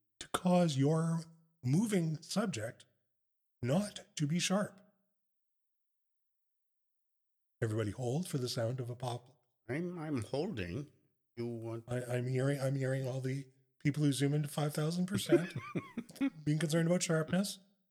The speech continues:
Speaker 1: They're all stroking out right now. Specifically with the goal to ensure that the viewer knows that there's motion, what's moving, and to do it entirely in camera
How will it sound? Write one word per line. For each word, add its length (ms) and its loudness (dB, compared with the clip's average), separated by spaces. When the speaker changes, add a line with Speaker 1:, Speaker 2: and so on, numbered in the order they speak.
Speaker 1:
They're 180 2
all 160 4
stroking 480 2
out 200 2
right 200 2
now. 300 0
Specifically 600 4
with 120 2
the 60 -6
goal 420 4
to 120 10
ensure 260 8
that 140 4
the 80 2
viewer 420 4
knows 720 4
that 140 8
there's 240 4
motion, 580 2
what's 300 8
moving, 400 4
and 120 6
to 60 4
do 140 6
it 120 0
entirely 440 6
in 100 4
camera 460 0